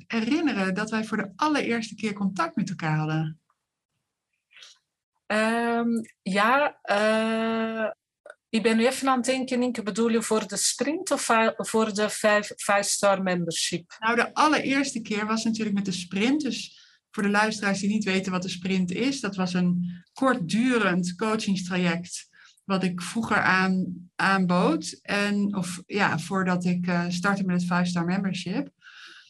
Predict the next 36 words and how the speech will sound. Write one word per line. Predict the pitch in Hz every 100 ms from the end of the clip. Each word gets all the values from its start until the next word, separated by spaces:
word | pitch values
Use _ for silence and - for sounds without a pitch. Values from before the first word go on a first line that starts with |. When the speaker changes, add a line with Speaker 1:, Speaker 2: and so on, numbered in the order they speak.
| _ _ _
Speaker 1:
Dus | - 202 220 226 - - - _ _ _ _ _ _ _ _ -
ik | 294
kan | 302 262
me | 233
herinneren | 208 196 233 208
dat | 196 202
je | 196
me | 190
had | 185 185 185 190
gemaild | 185 180 208 220 165 - - -
over | 180 175
de |
sprint. | 180 175 - 185 165 151 151 - _ _ -
Maar | 185
dat | 208 214
je | 220
je | 220 196 190 -
afvroeg | 294 302 - 277 277 - _ _ -
of | 233 254
je | 247
wel | 220 226
op | 226
de | 214
juiste | 208 202 202
plek | - 269 302 294
zou | - 151
zijn. | 147 151 151 156 - - - - - - _
Ik, | - 226 -
en | 240 233 - - _ _
kan | - 247
jij | 277 269
je |
dat | 262 254
ook | 262
nog | 254
herinneren? | 226 233 233 285 415